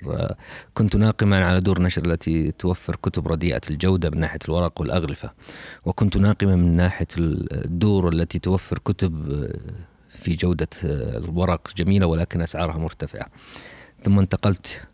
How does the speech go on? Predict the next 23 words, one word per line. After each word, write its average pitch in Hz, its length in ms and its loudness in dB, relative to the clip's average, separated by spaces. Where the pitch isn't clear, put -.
إلى 87 140 4
منطقة 95 460 2
المؤلف 82 500 2
وألفت 85 340 0
كتابًا 90 420 2
وتعاملت 87 500 0
مع 78 100 0
دور 82 220 0
النشر 82 380 2
وأخذ 80 380 0
مني 85 220 0
رسوم 85 540 0
ونسبة 80 400 -4
مشاركة 90 760 0
وحس-، 82 480 -2
شعرت 95 400 -2
بالظلم. 82 340 0
فأتيت 143 560 2
من 98 220 4
جميع 101 340 4
الخلفيات 80 800 -2
كقارئ 90 440 0
وكمؤلف، 69 880 -4